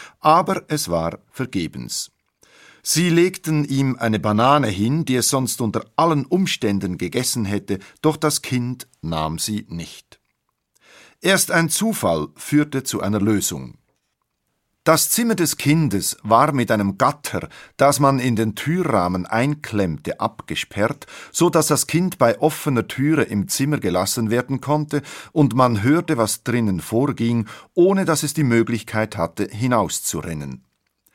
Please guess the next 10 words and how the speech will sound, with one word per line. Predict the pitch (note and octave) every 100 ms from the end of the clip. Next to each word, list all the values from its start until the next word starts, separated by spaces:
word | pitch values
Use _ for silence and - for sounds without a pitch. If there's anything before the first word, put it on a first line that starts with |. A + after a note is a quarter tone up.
| _ _ - _ _
Am | D#3+ D#3 D#3+
dritten | D#3+ G#3 F#3+ F3+
Tag | B2+ C3+ D3+ D3+
der | C#3 B2+
Nahrungsverweigerung | A#2+ C3+ D#3 B2 F#2+ - F2 D#2+ F2 A2 A#2+ C3+ C3+ - - -
wollte | - D#3+ F#3+ C#3+
der | A2
Vater | G2+ G#2+ B2 D3 -
der | G#2
Mutter, | G2 C#3+ D3 - F2